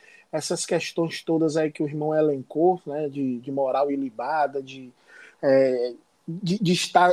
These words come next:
é, inclusive a gente tem metas muito interessantes, são simbólicas, mas são metas interessantes, ser justo e perfeito, você imagina, hein? Então, são coisas, é, realmente de alto nível.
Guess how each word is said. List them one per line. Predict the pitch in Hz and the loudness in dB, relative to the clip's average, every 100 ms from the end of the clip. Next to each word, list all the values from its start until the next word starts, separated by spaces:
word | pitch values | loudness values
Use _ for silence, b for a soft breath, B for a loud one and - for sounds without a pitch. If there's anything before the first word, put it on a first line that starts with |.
| 175 | 4
é, | 165 - | 0 -2
inclusive | 175 175 151 226 | -4 -2 0 2
a | 240 | 2
gente | 190 190 | 2 0
tem | 185 165 | 2 2
metas | 143 156 185 170 151 - - - - | 2 2 2 0 0 -4 -10 -14 -6
muito | 165 220 | -4 -4
interessantes, | 170 180 165 143 - 180 | 0 2 2 0 -4 -4
são | - | -4
simbólicas, | 190 - 156 143 190 185 | -4 -2 2 4 4 2
mas | 185 180 | 0 -2
são | 175 | -4
metas | 151 185 175 | -2 -2 -2
interessantes, | 175 165 170 b b _ | -2 -2 -2 b b _
ser | 185 | 0
justo | 127 123 190 240 - 208 | 0 2 2 2 0 -4
e | |
perfeito, | 175 170 - - 170 185 147 | 0 -2 -2 0 2 2 -2
você | - 185 | -2 0
imagina, | 190 147 135 156 151 | 0 0 -2 -2 0
hein? | 196 - b b _ | -2 -4 b b _
Então, | 160 - 208 214 _ | -2 4 4 2 _
são | - 226 180 | 0 2 2
coisas, | 196 190 214 208 - - | 4 4 4 2 -4 2
é, | 180 175 165 170 151 | 6 6 6 4 2
realmente | 170 185 165 180 - 208 - _ _ - | 0 0 -2 -6 -6 -10 -12 _ _ -20
de | 143 156 185 202 - | -12 -6 -6 -6 2
alto | 165 226 262 | 4 4 0
nível. | 190 175 190 143 135 | 0 0 0 0 -2